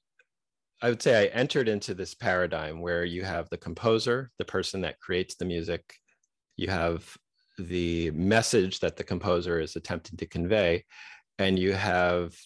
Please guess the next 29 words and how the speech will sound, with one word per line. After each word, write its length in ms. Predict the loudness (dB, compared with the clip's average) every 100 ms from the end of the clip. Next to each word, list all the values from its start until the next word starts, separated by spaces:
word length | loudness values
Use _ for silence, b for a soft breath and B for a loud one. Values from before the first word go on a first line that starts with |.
| -4
the 100 | 2
audience, 640 | 6 6 4 -2 -10 -12 -6
the 80 |
listener, 600 | -2 -2 -2 -4 -4 -8 -8
who 160 | 0 2
is 280 | 2 -2 -6 -12 _ _ _ _ _ _
supposed 180 | 0 0
to 60 | 2
just 340 | 0 0 -6
kind 160 | 2 4
of 120 | 4
receive 640 | 2 0 2 4 6 4 2
what 180 | -4 -2
the, 140 | -10 -4
what 200 | -4 -4 _ -10
the 140 | -4 -2
composer 520 | -2 4 4 4 0
has 180 | -2 -6
created, 500 | -2 2 2 2 0 B B B B B _ _ -2
and 760 | 2 2 2 0 0 -2 -6 -12 2
they 160 | 6 8
either 240 | 6 4
connect 340 | 2 0 0 -2
with 160 | -2
it 160 | -2 -2
or 100 | -6
they 160 | -6 -4
don't. 380 | -2 -2 -4 -14 _ _ -20 b b b b b _ _ -6
Uh, 260 | -4 -4